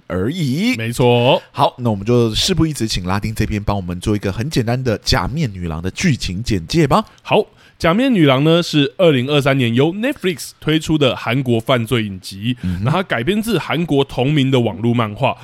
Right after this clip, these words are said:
Speaker 2: 故事呢，是讲述女主角金茂美，她从小就向往掌声跟被众人喜欢，却因为长相呢，被家人不看好，被众人数落，最后过起白天当个平凡上班族，晚上戴起神秘面具的直播主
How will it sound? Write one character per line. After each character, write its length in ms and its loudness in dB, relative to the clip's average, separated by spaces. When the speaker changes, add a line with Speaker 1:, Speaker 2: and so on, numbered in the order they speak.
Speaker 2:
故 160 6
事 180 0
呢， 160 4
是 120 -4
讲 260 -4
述 320 4
女 220 2
主 120 -2
角 380 0
金 160 -2
茂 340 2
美， 200 -6
她 180 -2
从 240 -2
小 100 0
就 80 0
向 220 0
往 220 2
掌 240 -2
声 180 0
跟 180 2
被 120 2
众 240 0
人 160 -2
喜 180 -8
欢， 300 -4
却 160 4
因 140 6
为 120 6
长 300 -4
相 240 0
呢， 180 2
被 100 2
家 280 0
人 200 4
不 120 -6
看 240 -2
好， 240 -2
被 100 2
众 260 2
人 200 2
数 320 -6
落， 200 2
最 220 2
后 320 2
过 180 4
起 240 -4
白 180 0
天 240 2
当 160 0
个 100 2
平 240 0
凡 240 0
上 220 -2
班 180 0
族， 300 -6
晚 240 0
上 260 0
戴 160 2
起 140 -8
神 240 -6
秘 200 2
面 240 2
具 140 -4
的 100 -2
直 200 -6
播 180 2
主 180 -4